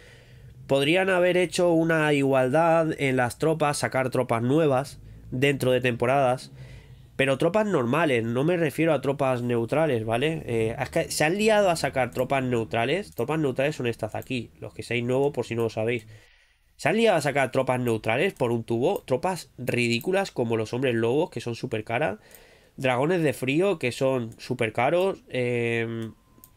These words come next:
tropas ridículas, o sea, ridículas totalmente. Han nerfeado tropas neutrales. O sea,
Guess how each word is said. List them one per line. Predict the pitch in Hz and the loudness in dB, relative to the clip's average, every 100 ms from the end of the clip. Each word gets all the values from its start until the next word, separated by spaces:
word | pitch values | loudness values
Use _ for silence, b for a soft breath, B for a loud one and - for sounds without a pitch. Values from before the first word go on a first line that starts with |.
| _ _ | _ _
tropas | - 143 165 160 | -2 -2 0 0
ridículas, | 139 123 120 160 180 185 247 - - _ _ _ _ _ _ _ _ _ _ _ _ _ | 2 2 0 -2 -2 -2 -4 -10 -20 _ _ _ _ _ _ _ _ _ _ _ _ _
o | |
sea, | 120 117 | -14 -12
ridículas | 110 110 117 - 156 208 | -8 -4 -4 -2 -6 -6
totalmente. | - 123 120 113 113 165 208 - _ _ _ _ _ _ _ _ | -12 -8 -6 -4 -6 -6 -8 -10 _ _ _ _ _ _ _ _
Han | 143 165 | -4 0
nerfeado | 170 123 - 131 165 165 | 0 -2 0 2 2 0
tropas | 135 127 123 | 0 -2 -4
neutrales. | 120 117 110 113 147 170 196 - _ _ _ _ | -2 -2 -2 -2 0 -2 -6 -14 _ _ _ _
O | |
sea, | - 117 | -10 -10